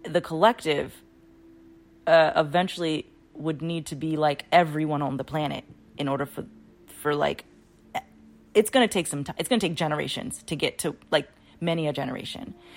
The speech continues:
Um, but essentially, this is what started the mystery schools in ancient Egypt. It was star beings being like, "This is, this whole shit has run afoul, have run a really fucking muck,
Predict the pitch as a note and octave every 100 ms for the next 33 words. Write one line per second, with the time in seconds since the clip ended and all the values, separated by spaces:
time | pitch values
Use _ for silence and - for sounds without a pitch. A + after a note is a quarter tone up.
0 | - - - E3 E3 D#3 D3 C#3+ - -
1 | - - - - D3+ F3+ F3+ E3+ D#3+ -
2 | - D#3+ D#3+ F#3 F#3+ F3 E3+ D#3+ - -
3 | _ _ _ _ _ - _ D3 D3+ F#3+
4 | E3+ D#3+ D3+ E3 - _ _ _ - -
5 | - E3 E3 D3+ D3+ D#3 - C#3+ - -
6 | C#3+ - - _ _ _ _ _ _ -
7 | D#3 D3 D3+ C#3 C#3 - - - _ _
8 | _ _ D#3+ D3+ C#3+ - C#3 C#3+ - _
9 | E3 D#3+ F#3+ - _ - E3+ D3+ C#3+ -
10 | - _ - B2+ - - - - - C3+
11 | - C#3+ - C#3+ C#3+ - - F#3+ E4 D#4+
12 | D4 C#4+ C#4+ B3 - C#3+ G3+ A#3 C4+ D4
13 | D4+ D#4+ E4 -